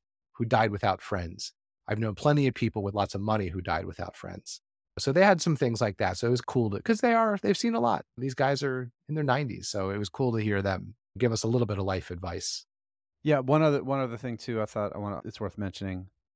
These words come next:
Speaker 2: The, the, the, the residents of Omaha, at least the ones that we interacted with, whether it was Airbnb drivers or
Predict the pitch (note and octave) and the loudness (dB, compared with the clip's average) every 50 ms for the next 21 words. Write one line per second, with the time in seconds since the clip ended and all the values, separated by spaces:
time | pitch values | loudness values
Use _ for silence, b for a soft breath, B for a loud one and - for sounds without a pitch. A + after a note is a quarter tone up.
0 | _ A#2 B2 A#2 A2 A2 A2+ A2+ G#2+ F#2 - A2+ G#2 A#2 A2 E2+ C2+ - A#2 A2 | _ -2 0 0 2 2 2 2 2 0 -4 -4 -4 -4 -4 -4 -6 -4 -4 -2
1 | G2+ G#2 A#2+ C3 C#3 C3+ D3+ C#3 C3 A2 A#2 G#2 A2 A2 G#2+ G#2 G2 G#2 G#2 F2+ | 0 0 0 2 2 2 2 0 0 0 -2 -2 -2 -2 -2 -2 -2 -2 -2 -2
2 | F#2+ A#2 A#2+ - - A#2 A2 A2 G#2+ G2 G2 F2+ G#2 G#2 F#2+ F#2+ F#2+ F2+ F2+ - | -2 -4 -6 -6 -6 -4 -4 -4 -4 -6 -6 -6 -6 -4 -4 -4 -4 -4 -6 -6
3 | - G2 F2 G2 F#2 - - F#2+ F2 F#2+ F2 F#2 F#2+ F2+ - - _ _ _ _ | -8 -6 -6 -6 -4 -4 -4 -4 -4 -4 -4 -4 -6 -6 -8 -10 _ _ _ _
4 | _ _ _ _ _ _ - A#2+ A#2+ G#2+ A#2 A#2 G#2+ G2+ A2 G#2+ - G#2+ G2+ G2 | _ _ _ _ _ _ -2 -2 0 2 2 2 2 2 0 0 0 0 2 2
5 | G2+ G2 G2 G2+ G2+ G2+ G2 F#2+ F#2+ F#2+ - - - G2+ G2 G2 F#2+ F#2+ F#2+ F#2 | 2 2 0 0 0 0 0 -2 -2 -6 -8 -8 -6 -6 -4 -2 -2 -2 0 0
6 | F#2 F#2 F#2 F2+ | 0 -2 -2 -4